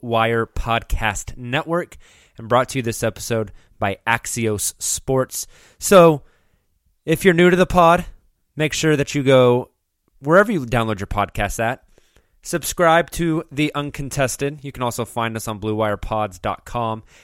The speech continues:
Click that subscribe button while you're there if you enjoy what you hear.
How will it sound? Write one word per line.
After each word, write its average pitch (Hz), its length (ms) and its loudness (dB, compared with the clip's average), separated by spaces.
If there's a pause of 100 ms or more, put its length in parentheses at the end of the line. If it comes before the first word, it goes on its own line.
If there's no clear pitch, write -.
Click 226 160 0
that 190 160 4
subscribe 143 460 0
button 143 240 0
while 139 180 2
you're 143 100 2
there 131 200 2
if 127 120 -2
you 135 80 -10
enjoy 127 280 2
what 127 200 -2
you 117 60 -4
hear. 120 380 0